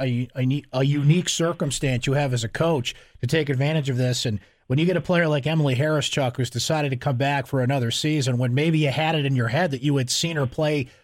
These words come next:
her last game here, what's it been like to go through that, that kind of wave of emotions, thinking that, but now knowing that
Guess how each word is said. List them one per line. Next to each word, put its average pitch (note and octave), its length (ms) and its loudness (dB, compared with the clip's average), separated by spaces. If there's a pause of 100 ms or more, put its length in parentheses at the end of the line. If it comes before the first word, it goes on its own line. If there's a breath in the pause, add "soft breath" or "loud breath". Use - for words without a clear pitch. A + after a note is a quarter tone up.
(120)
her E3+ 120 4
last E3 400 0
game D#3 300 2
here, A2 320 0 (220 soft breath)
what's A3 200 2
it G3+ 100 2
been G#3+ 160 2
like G3 200 0
to D#3+ 60 0
go E3 180 2
through F3 160 -2
that, D3+ 240 2
that C#3 240 -2
kind D3+ 160 2
of C3+ 60 2
wave D3+ 300 2
of D3+ 120 -2
emotions, C#3+ 580 0
thinking D#3+ 380 0
that, D#3 240 0
but C#3+ 100 -2
now C#3 200 -2
knowing C#3 360 0
that B2+ 180 -2